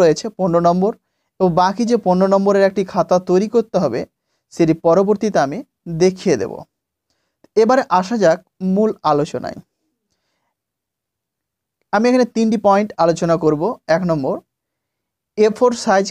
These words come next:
খাতায় প্রজেক্টগুলো লিখবে। দুই নম্বর, খাতার চারিদিকে লাইন কেটে দেবে। তিন নম্বর, লেখার সময় নীল ও কালো পেন ব্যবহার করবে। এবারে প্রথমে যে পেজটি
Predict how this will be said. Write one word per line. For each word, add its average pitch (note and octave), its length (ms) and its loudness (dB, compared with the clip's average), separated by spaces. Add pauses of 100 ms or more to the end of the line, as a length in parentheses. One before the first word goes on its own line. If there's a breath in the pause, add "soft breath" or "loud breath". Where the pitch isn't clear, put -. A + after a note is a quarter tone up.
খাতায় F#3+ 420 0
প্রজেক্টগুলো D#3+ 460 0 (100)
লিখবে। D#3 260 -2 (720)
দুই F3 220 2
নম্বর, D3+ 240 0 (480)
খাতার G3+ 380 2 (120)
চারিদিকে F#3 480 2 (400)
লাইন F3+ 240 2 (120)
কেটে E3+ 300 2
দেবে। D#3 180 -2 (800)
তিন G3 200 0
নম্বর, D#3+ 240 -2 (120)
লেখার F3+ 380 0
সময় F3+ 260 0 (160)
নীল G3 220 -2 (160)
ও - 20 0 (140)
কালো D3+ 260 0 (540)
পেন E3+ 160 0 (320)
ব্যবহার D#3+ 380 0 (100)
করবে। - 260 -12 (1080)
এবারে A3+ 320 2 (800)
প্রথমে A#3+ 380 2 (440)
যে F#3 100 4 (100)
পেজটি G3+ 340 2